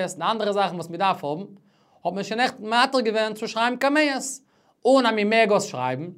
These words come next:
דארף מען עס ראטן, ווען עס דארט נאר פסוקים. למעשה זאגט דער משנה ברורה, א דער הלכה ווי די ערשטע שיטה, א מיר ראטן וועט עס נישט. אבער דאס איז אלעס, ווען זיי פסוקים, און קיין שמות. אבער טאמאס דארט נאר שם השם, מעג מען עס ראטן ווען שבת.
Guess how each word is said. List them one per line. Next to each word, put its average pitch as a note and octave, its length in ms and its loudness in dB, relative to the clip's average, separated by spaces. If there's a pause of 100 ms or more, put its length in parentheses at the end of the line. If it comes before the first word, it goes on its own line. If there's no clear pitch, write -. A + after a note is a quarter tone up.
(260)
דארף B2 200 -10
מען F#3 100 -6
עס F#3 120 -4
ראטן, D#4 260 4
ווען E4 160 0
עס A3+ 40 -2
דארט C#3+ 140 -2
נאר F3 160 2
פסוקים. C4+ 500 -2 (1160)
למעשה A3 320 4
זאגט B3 220 4
דער A#3 80 0
משנה G#3+ 200 0
ברורה, G#3 540 2
א - 20 -2
דער E3 140 4
הלכה G3 300 2
ווי E3 120 -4
די D3+ 80 -2
ערשטע F#3+ 260 -2
שיטה, G#3+ 320 -8 (100)
א D#3 100 -8
מיר E3 180 -4
ראטן D#3+ 220 0
וועט C3 140 -6
עס - 140 -14
נישט. - 240 -20 (640)
אבער B2 140 -6
דאס A#3+ 220 2
איז G3+ 120 0
אלעס, A#3 260 6
ווען G#3 120 0
זיי F#3 160 -6
פסוקים, A3+ 500 -4 (280)
און B3 160 2
קיין A#3 140 -6
שמות. - 680 -8 (300)
אבער C3 120 -8
טאמאס A3+ 300 2
דארט F3+ 140 0
נאר G3+ 220 2
שם G#3+ 260 -4
השם, A#3+ 440 -2 (440)
מעג A#3 180 2
מען G#3+ 160 -2
עס F#3+ 220 -4
ראטן F#3 300 0
ווען E3 140 -6
שבת. - 520 -14